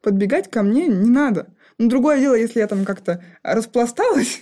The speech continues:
<laughs> очень странно, то есть шла-шла и распласталась, то здесь как бы другой вопрос. Понятно, что, э, ты, скорее всего, подойдёшь, но это, это другая ситуация. А если я просто иду, и ты наблюдаешь, как я иду уже метров пятьдесят, и ничего не <laughs> происходит, и я иду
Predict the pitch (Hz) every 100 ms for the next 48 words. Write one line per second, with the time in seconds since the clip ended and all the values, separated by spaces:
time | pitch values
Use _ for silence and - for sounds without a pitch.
0 | _ - 294 233 285 311 302 - 277 220
1 | 185 208 208 254 240 247 247 190 220 -
2 | 226 233 196 165 190 190 262 - 285 214
3 | 196 311 262 226 180 180 170 170 - -
4 | _ 247 285 269 214 214 - 175 165 -
5 | - - 180 180 226 - 220 208 214 196
6 | 196 202 165 175 214 254 240 240 262 233
7 | 269 233 220 233 233 226 185 190 - 254
8 | 277 254 254 254 269 269 240 214 214 196
9 | 226 214 226 233 208 208 196 214 208 208
10 | 214 196 214 196 196 - 240 254 554 -
11 | _ _ _ 240 240 233 277 269 214 190
12 | 226 240 - 302 208 208 220 214 233 208
13 | 190